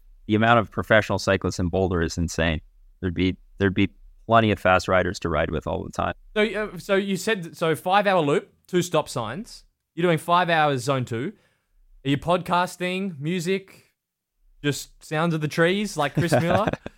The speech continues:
Speaker 1: <laughs> Uh, I switch. Yeah, no, I'm always listening to something. I almost never ride without headphones.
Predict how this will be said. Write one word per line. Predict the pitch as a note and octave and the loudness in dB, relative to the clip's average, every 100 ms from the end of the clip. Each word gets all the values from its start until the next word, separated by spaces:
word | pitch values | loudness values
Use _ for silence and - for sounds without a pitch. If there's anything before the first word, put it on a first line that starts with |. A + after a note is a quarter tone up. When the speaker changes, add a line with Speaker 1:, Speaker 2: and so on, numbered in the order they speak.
| _ _ - | _ _ -8
Speaker 1:
<laughs> | - - _ _ _ _ _ _ - | -6 -8 _ _ _ _ _ _ -6
Uh, | A#2+ B2 B2 A#2+ A#2 A2+ _ _ - | 0 2 2 2 -2 -4 _ _ -2
I | C3 | 0
switch. | C#3+ - D#3 D#3 - - | 0 0 0 0 -2 -4
Yeah, | C3+ A#2+ | 2 2
no, | A2 A2 | 4 4
I'm | A2 A#2+ | 6 6
always | A#2 A2 G2 | 6 4 2
listening | F#2+ F#2 G2 F#2+ | -2 -2 -2 -2
to | F#2 | -2
something. | - F2 E2+ E2+ | -2 -2 -2 0
I | G2 | 0
almost | G2 F#2 | 0 -2
never | G2 F2 F2 | -2 -2 -2
ride | D#2+ D#2+ D#2+ E2 | 0 2 2 0
without | E2 E2 D2+ | -2 0 0
headphones. | - D#2+ - C#2 C#2 - - - | 0 -4 -2 -2 -2 -6 -10 -12